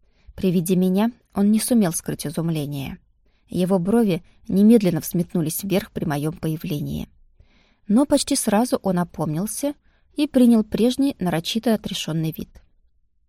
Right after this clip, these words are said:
Я мысленно выругалась. «Ох, демоны, зеркала рядом нет, но я и без того знаю, как выгляжу. Волосы дыбом, губы припухшие,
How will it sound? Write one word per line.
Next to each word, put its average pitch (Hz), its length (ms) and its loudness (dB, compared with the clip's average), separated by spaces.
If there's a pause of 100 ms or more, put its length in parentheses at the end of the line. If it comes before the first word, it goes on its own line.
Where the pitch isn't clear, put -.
Я 208 240 0
мысленно 208 480 0
выругалась. 175 580 -8 (440)
«Ох, - 340 -8
демоны, 175 480 -6 (360)
зеркала 220 480 0
рядом 156 300 -6
нет, 160 300 -6 (340)
но 190 80 0
я 190 140 2
и 196 60 2
без 190 180 -4
того 208 260 0
знаю, 170 360 -4
как - 220 -20
выгляжу. 170 500 -6 (540)
Волосы 226 380 0
дыбом, 208 500 0 (300)
губы 202 240 4
припухшие, - 760 -6